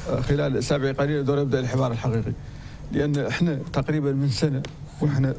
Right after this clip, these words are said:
في اجتماعات بينية واجتماعات في كتل واجتماعات في مجموعات النقاش من الأمور،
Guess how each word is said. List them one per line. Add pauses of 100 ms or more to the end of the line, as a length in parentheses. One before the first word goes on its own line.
في
اجتماعات (480)
بينية (520)
واجتماعات
في
كتل (140)
واجتماعات
في
مجموعات
النقاش
من
الأمور،